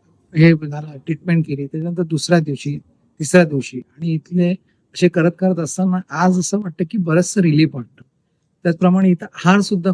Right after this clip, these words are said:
खूप छान प्रकारे मिळतो की जे आयु-, आयुर्वेदिकमध्ये सांगितलं त्याचप्रमाणे इथला आहार दिला जातो आणि ह्या आहारामुळे सुद्धा आहार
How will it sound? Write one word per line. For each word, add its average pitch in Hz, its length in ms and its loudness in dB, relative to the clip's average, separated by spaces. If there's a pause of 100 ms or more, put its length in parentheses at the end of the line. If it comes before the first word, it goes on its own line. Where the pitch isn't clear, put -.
खूप 180 220 -10
छान 156 200 2
प्रकारे 147 380 -2
मिळतो 135 400 -4 (400)
की 190 320 4 (960)
जे 208 260 6
आयु-, 160 220 2 (140)
आयुर्वेदिकमध्ये 180 640 4
सांगितलं 170 460 0
त्याचप्रमाणे 196 720 2
इथला 180 300 2
आहार 147 260 2
दिला 139 260 -2
जातो 123 420 -8 (460)
आणि 175 420 4
ह्या 180 200 4
आहारामुळे 196 720 6
सुद्धा 180 340 -2 (160)
आहार 170 260 2